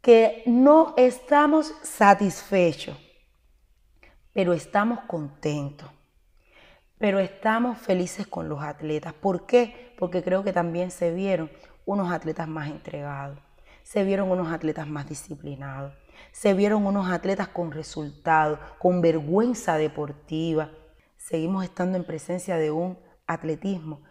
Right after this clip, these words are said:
que creo que es para rato. Muestra de esto, la continuidad. Un mundial juvenil para el cual ni siquiera hubo una preparación súper por todo lo que obviamente todos los cubanos sabemos.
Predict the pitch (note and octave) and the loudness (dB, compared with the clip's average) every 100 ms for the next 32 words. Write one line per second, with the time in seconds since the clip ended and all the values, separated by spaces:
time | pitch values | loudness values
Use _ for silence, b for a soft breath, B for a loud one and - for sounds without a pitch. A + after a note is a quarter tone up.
0 | b - D3 E3+ F#3+ E3 C#3+ E3+ D#3+ C#3+ | b -10 -6 -4 -4 -6 -12 -10 -10 -10
1 | D#3 D3 D3 D#3+ F#3 G#3+ - G3 F#3 G#3 | -12 -12 -12 -6 -4 -4 -2 -2 0 -2
2 | A#3 A3 - - - - F#3+ - D3 C#3+ | -4 -6 -20 -12 -10 -10 -12 -14 -12 -10
3 | C#3 - _ _ _ _ _ _ _ _ | -12 -16 _ _ _ _ _ _ _ _
4 | - F#3+ F3+ D#3+ D3+ D3+ C#3+ D#3 D3+ G3 | -6 -2 -2 -4 -4 -6 -6 -6 -4 -4
5 | A#3 E3+ D#3 C#3+ - F3 G#3+ G#3 B B | -2 -2 -2 -4 -4 0 0 -2 B B
6 | E3+ D#3+ - - - E3+ F#3 - F3 F#3+ | -6 -6 -8 -10 -2 0 0 -2 -4 -2
7 | F3+ D3+ D3+ D3+ D3+ C#3+ - F#3+ F#3+ b | -2 -2 -4 -6 -6 -10 -6 -6 -6 b
8 | b b b - - A3+ C#4 D4+ D4 G#3 | b b b -20 -6 0 2 2 2 2
9 | D#3+ C#3+ C#3+ _ _ _ - E3+ D#3 D#3 | 0 0 -12 _ _ _ -4 -2 -2 -4
10 | E3+ F#3+ F3 D#3+ D3+ D3 D#3 G3 G#3 F3+ | -2 0 0 0 -4 -2 -2 -2 -4 -4
11 | D#3+ E3 E3 - C#3+ C#3+ D3+ D3+ D#3+ C#3 | -2 -2 -4 -8 -6 -6 -6 -8 -8 -6
12 | D3 F3+ | -6 -8